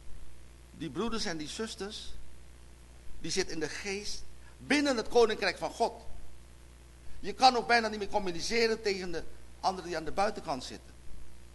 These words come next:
van het koninkrijk van God. Ofwel nog in het vlees zitten.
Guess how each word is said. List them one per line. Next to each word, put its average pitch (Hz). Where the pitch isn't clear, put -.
van 156
het 131
koninkrijk 123
van 107
God. 82
Ofwel 170
nog 156
in 131
het 127
vlees 147
zitten. -